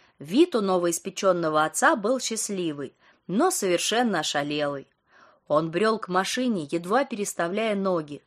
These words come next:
плюхнулся на переднее сиденье, но так и не смог заставить себя вставить ключ в зажигание. Откинулся на спинку, прикрыл глаза.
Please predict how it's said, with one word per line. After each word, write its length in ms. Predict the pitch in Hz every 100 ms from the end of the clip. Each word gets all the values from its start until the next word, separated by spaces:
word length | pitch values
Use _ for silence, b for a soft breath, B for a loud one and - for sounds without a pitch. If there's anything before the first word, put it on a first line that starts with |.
| b b b b -
плюхнулся 640 | 240 285 - 165 - 156
на 120 | 156
переднее 520 | 185 233 214 165 151
сиденье, 720 | 147 151 151 226 320 220 147 _ b b b
но 180 | 170 190
так 280 | 240 330 294
и 40 |
не 140 | 262 254
смог 400 | - 220 180 156
заставить 600 | 160 160 - 185 156 -
себя 420 | 160 180 262 302 B B
вставить 500 | - 196 185 160 -
ключ 360 | 180 269 -
в 40 | 170
зажигание. 840 | 170 190 214 190 175 151 143 139 _ b b b
Откинулся 720 | - 165 - 254 226 175 - 160
на 140 | 156
спинку, 580 | 156 - 165 175 185 247
прикрыл 560 | - 165 - 170 226 208
глаза. 560 | 180 202 180 147 131